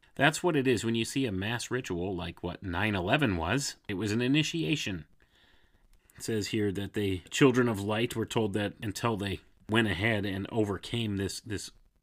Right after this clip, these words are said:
dweller on the threshold, that they could never go forth into distant lands, and this is speaking of astral projection and things like that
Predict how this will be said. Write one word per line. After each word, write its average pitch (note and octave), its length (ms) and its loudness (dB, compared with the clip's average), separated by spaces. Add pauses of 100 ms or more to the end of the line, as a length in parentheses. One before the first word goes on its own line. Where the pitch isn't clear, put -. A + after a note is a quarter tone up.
(100)
dweller G2 540 -2
on F#2 140 -4
the E2+ 100 -2
threshold, G#2+ 540 2 (520)
that A2 160 4
they A2+ 120 6
could G2+ 220 2
never D3 560 4 (560)
go F#3 180 12
forth D3 400 6
into A2+ 260 0
distant G#2+ 440 -2
lands, D#2+ 440 -4
and F2+ 300 -6
this A#2+ 240 -4
is G#2+ 100 -4
speaking F#2 400 -2
of E2 120 -4
astral E2+ 340 -8
projection E2+ 640 -8
and E2 180 -8
things G2 300 -6
like D#2+ 220 -10
that F2 260 -8